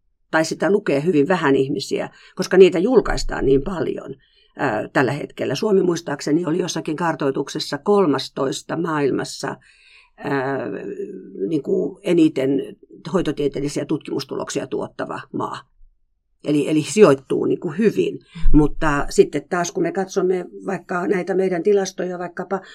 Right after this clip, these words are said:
Suomen sairaanhoitajien selvityksiä, niin ei, ei, ei meillä välttämättä ammattilaisetkaan käytä kaikkea tutkimusta. Että nyt kun tässä haastattelija kysyy merkitystä,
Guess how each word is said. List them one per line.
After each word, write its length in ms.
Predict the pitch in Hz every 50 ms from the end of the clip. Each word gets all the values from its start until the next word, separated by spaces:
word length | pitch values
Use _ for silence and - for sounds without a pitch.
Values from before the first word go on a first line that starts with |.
| - -
Suomen 260 | - - 185 170 180 175
sairaanhoitajien 840 | - 196 190 185 190 190 185 160 185 175 175 175 185 190 185 190
selvityksiä, 800 | 185 196 196 190 196 190 196 190 190 196 - - - 202 196 190
niin 300 | 190 190 196 196 190 196 - - - - - _ _ _ _ _ _ -
ei, 240 | 220 196 147 - -
ei, 120 | 170 185
ei 300 | 185 - - - 160 143
meillä 260 | 135 147 185 185 185
välttämättä 480 | 175 196 190 190 - 196 196 196 - 240
ammattilaisetkaan 800 | 247 240 165 - - - - - 139 - - - _ - - -
käytä 320 | - - 110 117 - 135 -
kaikkea 360 | - - 131 131 - - -
tutkimusta. 640 | - - - - _ - - - - - - - - - - - _
Että 180 | - - 147
nyt 180 | 139 151 147 -
kun 360 | - 160 147 147 - - - _ _
tässä 200 | - 196 - - -
haastattelija 520 | 165 151 - - 139 - - 151 143 143
kysyy 300 | 139 151 143 - 165 147
merkitystä, 960 | 165 185 202 214 214 170 143 - - - - - 170 - - - - - -